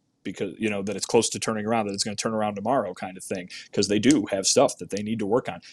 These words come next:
The offense, you know, is, is one of those. I've been, I've been focusing on the pitching and, and the, you know, the bad results there, but the offense certainly counts. You, you know,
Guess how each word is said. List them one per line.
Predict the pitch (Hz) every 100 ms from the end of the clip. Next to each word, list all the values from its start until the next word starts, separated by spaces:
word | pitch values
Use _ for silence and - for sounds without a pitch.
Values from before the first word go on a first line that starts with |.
| -
The | 101
offense, | 113 143 92 - - - -
you | - 104
know, | 101 85
is, | 92 92
is | 101 98
one | 113
of | 135
those. | 90 85
I've | 90 110
been, | 107 95 95
I've | 98 101
been | 104 92 -
focusing | 110 110 104 101
on | 92
the |
pitching | - 120 - 95
and, | 95
and | 85 95 95
the, | 87 - 64
you | 101
know, | 95
the | 92
bad | 98 104 101
results | 95 104 101
there, | - 113 107
but | 90 95 - _ - -
the | 101
offense | 120 110 95
certainly | - 113 104
counts. | 92 120 120 -
You, | 90
you | 85 87 101
know, | 90